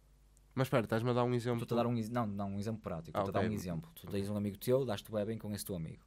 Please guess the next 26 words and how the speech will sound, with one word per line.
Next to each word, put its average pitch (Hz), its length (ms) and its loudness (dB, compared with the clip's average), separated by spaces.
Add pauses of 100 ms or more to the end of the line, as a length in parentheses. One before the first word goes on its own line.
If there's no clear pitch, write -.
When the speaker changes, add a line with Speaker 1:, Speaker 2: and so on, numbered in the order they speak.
Speaker 1:
Ah. 98 160 -2 (400)
Speaker 2:
E 120 60 2
esse 127 180 4
teu 127 140 2
amigo 123 420 -4 (500)
conhece 104 440 -4
duas 113 220 -4
pessoas - 520 -10 (300)
Speaker 1:
Ah. 104 240 -4
Speaker 2:
que - 100 -18
te - 80 -6
apresenta. 104 520 -4 (540)
E 101 80 -10
tu 110 100 -4
passas-te 107 440 2
a 104 40 2
dar 98 200 0
muito 117 340 -2
bem 117 300 2 (340)
com 131 100 6 (160)
uma 165 200 8
dessas, 139 280 0
com - 240 -2
essas 127 240 2
duas 135 240 0
pessoas. - 460 -6